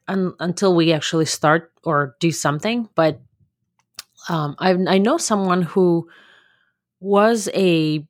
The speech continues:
highly paid executive, um, at a company for years and, uh, br-, you know, brought on huge contracts and all of that. But, um, he always wanted to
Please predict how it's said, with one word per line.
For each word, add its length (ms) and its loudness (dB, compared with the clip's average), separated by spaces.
highly 420 0
paid 640 0
executive, 960 -2
um, 500 -4
at 80 -8
a 60 -8
company 760 -4
for 180 -6
years 600 0
and, 720 -6
uh, 240 -8
br-, 400 -2
you 100 -4
know, 140 2
brought 300 2
on 420 2
huge 300 -8
contracts 800 -2
and 340 -8
all 180 -2
of 120 -4
that. 300 0
But, 280 0
um, 520 -6
he 260 -4
always 480 2
wanted 380 2
to 440 0